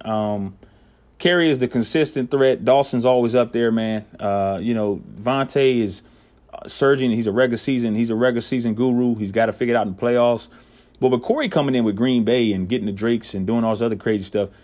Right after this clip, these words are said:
he's gonna be able to run the ball. If you can stop the run, we saw with Tyler. Tyler, Tyler managed the run, but he,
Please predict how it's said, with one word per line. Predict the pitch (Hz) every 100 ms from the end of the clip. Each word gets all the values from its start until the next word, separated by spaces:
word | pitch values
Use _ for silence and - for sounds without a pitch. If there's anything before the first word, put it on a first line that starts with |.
| - _ -
he's | 165
gonna | 165 151
be |
able | 131
to | 120
run | 113
the |
ball. | 95 101 65 -
If | 95
you | 156
can | 156
stop | - 139
the | 113
run, | 117 131 117
we |
saw | 110 139 127
with | 110
Tyler. | - 131 117 104 -
Tyler, | 123 127 123 117 - -
Tyler | 123 120 110
managed | 113 131 120
the | 113
run, | 117 127 123
but | 101
he, | 101